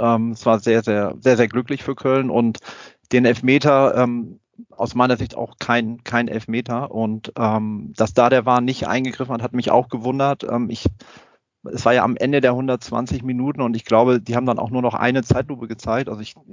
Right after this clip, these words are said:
oder wir waren so im Jubel, ich weiß es nicht mehr so genau. Also ich hab eigentlich auch nur vielleicht eine Zeitlupe gesehen, aber das hat eigentlich schon gereicht zu sagen, dass das, dass das sehr glücklich war, dass wir da eine Elfer gekriegt haben.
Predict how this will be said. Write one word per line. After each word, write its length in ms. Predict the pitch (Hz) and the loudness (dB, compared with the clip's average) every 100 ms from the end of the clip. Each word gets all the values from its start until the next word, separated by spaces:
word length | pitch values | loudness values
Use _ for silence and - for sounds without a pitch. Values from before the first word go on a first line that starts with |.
| 107 | -18
oder 340 | - 120 113 78 85 _ _ - | -4 4 4 4 -6 _ _ -6
wir 120 | 127 113 | 0 4
waren 180 | 120 | 4
so 140 | 120 107 | 4 0
im 80 | 117 | 2
Jubel, 340 | 135 143 135 | 2 4 4
ich 140 | 110 | 4
weiß 160 | 117 131 | 4 4
es 80 | 135 | 0
nicht 140 | 131 | -2
mehr 100 | 131 | 0
so 120 | 127 | 0
genau. 280 | 123 123 139 | 0 4 6
Also 120 | 123 | 4
ich 100 | 120 | 2
hab 140 | 127 - | -4 -4
eigentlich 240 | 117 120 | -4 0
auch 100 | 123 | -2
nur 160 | 123 120 | -2 -6
vielleicht 260 | - 120 | -4 -4
eine 220 | - 120 117 | 0 2 2
Zeitlupe 400 | 123 127 123 123 | 2 0 -6 -6
gesehen, 320 | 117 127 123 | -2 0 0
aber 300 | 113 113 107 - - - _ - | 2 2 0 -8 -18 -20 _ -4
das 160 | 117 | 0
hat 100 | 131 | 0
eigentlich 220 | - 113 | 0 -2
schon 140 | - 120 | -2 -4
gereicht 380 | 110 107 113 - | 0 2 0 -2
zu 120 | 117 | 0
sagen, 300 | 117 113 113 | 4 4 2
dass 140 | 110 | -4
das, 320 | - 107 - - _ _ - - - | -6 -4 -4 -6 _ _ -20 -20 -4
dass 140 | 113 | -2
das 160 | 104 101 | 0 2
sehr 140 | 104 | 0
glücklich 340 | 107 110 117 107 | 2 0 0 2
war, 120 | 104 | 2
dass 160 | 107 | 2
wir 80 | 110 | -2
da 80 | 107 | 0
eine 140 | 104 | 2
Elfer 220 | 110 123 110 | 2 2 0
gekriegt 360 | 101 107 - | -2 -10 -6
haben. 360 | 107 104 120 | -4 -4 -6